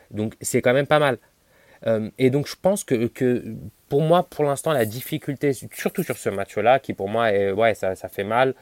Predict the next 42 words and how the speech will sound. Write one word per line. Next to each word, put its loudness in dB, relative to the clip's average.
euh, 2
de 0
s'en 0
prendre -4
quatre 2
comme -6
ça, 2
c'est -6
sûr. -2
En 0
plus, -8
le -2
contexte 0
contre -6
Genesio, -2
nanana, -6
et -8
cetera. -2
Mais -2
parfois, 0
il -6
faut -6
pas 0
chercher -12
midi -4
à -6
quatorze -8
heures. -8
C'est -8
juste -10
que, 0
pour -6
moi, 0
le, -2
le, -2
en -2
termes 0
de, 0
de -4
quantité -4
slash -2
qualité, -2